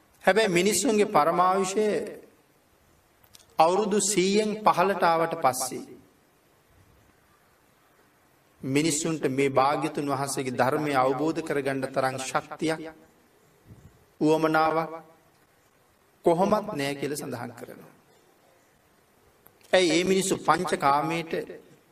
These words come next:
ගිජු වෙලා වැඩි? පංච කාමයේ වෙනුවෙන්ම කටයුතු කරන්න යෙදෙනවා විනා සංසාරයෙන් එතර යෑමක් පිළිබඳව කල්පනාවක්, සසර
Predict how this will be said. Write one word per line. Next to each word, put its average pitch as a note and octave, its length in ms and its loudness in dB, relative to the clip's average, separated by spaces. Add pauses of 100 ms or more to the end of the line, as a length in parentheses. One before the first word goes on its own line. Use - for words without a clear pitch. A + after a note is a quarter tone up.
(840)
ගිජු C#3+ 400 -2
වෙලා F3+ 260 2
වැඩි? B2 480 -2 (1400)
පංච F#3+ 360 2
කාමයේ F3+ 480 2
වෙනුවෙන්ම F#3 500 2
කටයුතු F3 440 0
කරන්න F#3 380 -2 (880)
යෙදෙනවා D#3 600 2
විනා C3+ 340 2 (800)
සංසාරයෙන් D#3+ 720 2
එතර C#3 260 0
යෑමක් D3 400 0
පිළිබඳව C3+ 480 -2
කල්පනාවක්, C#3 720 -2 (800)
සසර F3 440 4